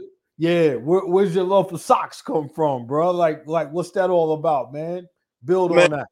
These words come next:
Speaker 2: I just love, I love expression.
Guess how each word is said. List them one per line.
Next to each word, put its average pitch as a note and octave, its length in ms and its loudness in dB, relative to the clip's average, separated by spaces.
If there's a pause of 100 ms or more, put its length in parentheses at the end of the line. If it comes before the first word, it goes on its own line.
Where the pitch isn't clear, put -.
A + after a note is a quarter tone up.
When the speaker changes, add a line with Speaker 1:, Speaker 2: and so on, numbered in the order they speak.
(800)
Speaker 2:
I D#3+ 180 4
just F#3 260 -6
love, D#3 560 0 (680)
I D3+ 100 -6
love F3 300 -4
expression. C#3 720 -14